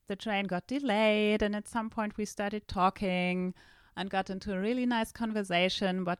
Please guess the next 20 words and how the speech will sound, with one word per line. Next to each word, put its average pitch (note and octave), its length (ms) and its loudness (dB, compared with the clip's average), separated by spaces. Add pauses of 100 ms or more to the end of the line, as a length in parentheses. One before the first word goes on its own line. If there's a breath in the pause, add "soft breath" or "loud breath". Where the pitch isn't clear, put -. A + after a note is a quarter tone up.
we F#3+ 100 0
didn't F#3+ 360 0
swap - 440 -4
any F3 880 -4
numbers F3+ 880 0
or E3 520 2 (180)
details G#3+ 760 2
or G3 160 2
anything. B3+ 580 2
And A3+ 160 2
he A3 180 0
really A3+ 340 0
started A3+ 580 -4
to G3 320 2 (300 soft breath)
look B3+ 240 4
for D4 280 8
me D4 280 12
on A#3 140 6
the G#3+ 120 2
internet A3+ 580 2